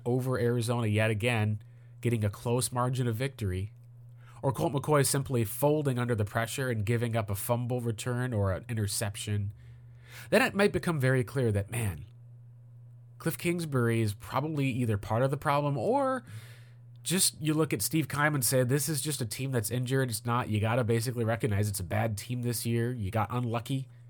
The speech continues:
and you gotta figure out if you need to move on or if you trust your general manager to get it right. 'Cause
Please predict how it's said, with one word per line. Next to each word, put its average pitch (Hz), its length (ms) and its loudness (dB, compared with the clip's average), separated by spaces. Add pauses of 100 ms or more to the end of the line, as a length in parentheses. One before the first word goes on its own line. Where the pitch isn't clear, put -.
(560)
and 104 100 -2
you 110 40 4
gotta 120 200 6
figure 120 320 0
out 120 160 4
if 110 100 -4
you 117 80 -2
need 113 120 0
to 104 60 2
move 117 280 2
on 180 340 -2 (280)
or 120 100 0
if 104 80 -2
you 120 80 -2
trust 160 320 -2
your 131 80 2
general 117 260 0
manager 110 360 0
to 104 120 -8
get 107 180 0
it - 80 -2
right. 107 280 -2
'Cause 95 300 -2